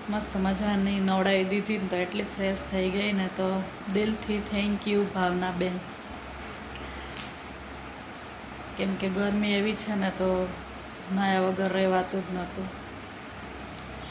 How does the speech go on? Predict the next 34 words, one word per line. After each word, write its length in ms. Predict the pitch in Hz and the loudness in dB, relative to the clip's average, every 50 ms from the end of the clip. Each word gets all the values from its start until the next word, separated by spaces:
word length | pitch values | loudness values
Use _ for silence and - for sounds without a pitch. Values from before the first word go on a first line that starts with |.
| - - - - - | -10 -10 -8 -4 -2
ને 120 | 196 190 - - | -2 -2 4 6
પાટો 340 | 202 190 190 190 - 208 208 208 208 | 8 8 8 6 4 4 4 4 6
એવી 180 | 214 226 233 226 | 6 6 6 6
રીતે 180 | 226 226 - 214 | 6 4 2 0
બાંધેલો 580 | 190 196 202 196 196 190 208 208 202 196 196 190 - | 2 2 4 4 2 2 2 2 4 4 2 2 0
છે 180 | 208 202 190 190 - | 0 0 0 0 2
કે 100 | 190 190 196 196 196 | 2 4 4 4 4
ઈ 260 | 196 190 190 185 185 180 - - - - - - | 6 6 4 4 2 2 -2 -8 -10 -8 -2 2
ભીનો 280 | 202 196 190 196 190 190 - - | 4 6 6 6 4 2 0 0
થઈ 180 | 185 185 190 196 | 2 4 4 4
જ 100 | 196 185 - - 185 | 4 2 0 -2 0
જાય. 260 | 175 170 165 165 165 - - - - - - - - - - - - - - | 0 0 0 -2 -4 -6 -8 -10 -10 -12 -12 -12 -12 -12 -12 -10 -10 -4 0
તો 60 | 202 | 2
આ 180 | 196 185 190 202 - - - - 214 | 4 4 4 4 2 -2 -2 0 0
આખા 400 | 202 - - - 214 208 214 208 202 202 - | -2 -2 -2 -2 2 4 4 4 4 4 4
પગમાં 440 | 202 196 196 190 196 202 208 208 202 - | 2 4 4 4 4 4 4 4 2 0
છે 140 | - 208 196 190 | 0 -2 0 0
ને 80 | 185 185 180 - - | 0 0 -2 -2 -2
ફ્રેન્ડ્સ 340 | - 190 185 185 190 190 - - - 196 190 | -2 0 2 2 0 0 -2 -2 -2 2 4
રેપિંગ 340 | 208 202 202 - 214 214 202 196 196 190 | 4 4 4 2 2 4 4 4 6 6
રોલ 200 | 196 196 196 196 202 190 180 | 6 6 6 6 4 4 4
વીંટી 320 | 196 185 190 196 196 180 | 2 2 4 2 2 4
દીધો 280 | 180 190 185 196 196 190 185 - | 4 2 2 2 0 -2 0 2
તો 60 | 190 | 2
આખો. 340 | 190 190 190 190 - - 202 226 226 - - - - - - - - - - - - - - - | 2 2 0 -2 -4 -4 -4 -4 -4 -6 -10 -10 -10 -10 -10 -10 -10 -10 -12 -12 -12 -12 -10 -4
ફૂલ 200 | - 220 214 214 202 190 | 0 2 4 4 4 6
રેપિંગ 380 | 196 196 196 196 208 208 208 196 196 202 | 6 4 6 6 4 4 6 6 6 6
રોલ 160 | 208 208 202 190 | 6 6 6 6
વીંટીને 400 | 202 202 202 220 214 208 196 185 - | 4 2 4 2 2 2 2 2 2
પછી 280 | 185 185 185 - 190 190 | 2 2 2 0 0 2
મેં 160 | 185 185 185 185 180 180 180 180 180 180 190 | 2 2 2 2 2 2 0 0 0 2 4
માથે 300 | 190 190 190 185 - 196 | 4 4 4 4 2 2
ને 80 | 190 185 | 4 4
ડીલે 280 | 175 180 190 185 185 | 4 4 4 6 6